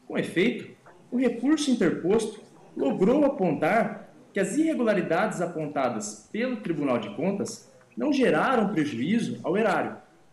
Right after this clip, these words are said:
Ademais, as irregularidades apontadas atualmente não ocorrem mais,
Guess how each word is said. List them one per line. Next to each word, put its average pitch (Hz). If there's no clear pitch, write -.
Ademais, 165
as 127
irregularidades 190
apontadas 147
atualmente 170
não 311
ocorrem 202
mais, -